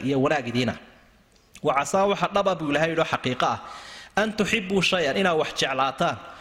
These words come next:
"wa huwa sharrun lakum", iyadoo waxaasi uu balaayo idiin yahay. "Wallaahu yaclamu", Ilaahay baa ogsoon xaqaa'iqa umuurta iyo wixii dan idiin ah. "Wa antum laa taclamuun", idinku ma se ogsoon idin, buu Ilaahay.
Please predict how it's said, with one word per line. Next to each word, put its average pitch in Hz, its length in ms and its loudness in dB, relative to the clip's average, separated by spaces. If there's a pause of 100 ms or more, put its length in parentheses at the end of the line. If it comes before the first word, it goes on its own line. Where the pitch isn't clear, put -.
(240)
"wa 147 100 2
huwa 190 220 4
sharrun 180 340 0
lakum", 165 240 -2 (160)
iyadoo 185 320 2
waxaasi 151 380 -2
uu 135 60 2
balaayo 147 340 2
idiin 143 220 -2
yahay. 98 140 -4 (480)
"Wallaahu 165 380 2
yaclamu", 135 440 0 (360)
Ilaahay 170 440 2
baa 147 180 2
ogsoon 156 640 0 (640)
xaqaa'iqa 151 720 0
umuurta 156 400 0
iyo 156 160 2
wixii 151 320 -2
dan 156 160 0
idiin 131 260 0
ah. 95 60 -6 (460)
"Wa 143 160 4
antum 185 280 -2
laa 165 200 2
taclamuun", 165 600 0 (460)
idinku 160 400 0
ma 147 120 0
se - 160 2
ogsoon 131 340 2
idin, 139 140 -2
buu 120 120 -2
Ilaahay. 104 220 0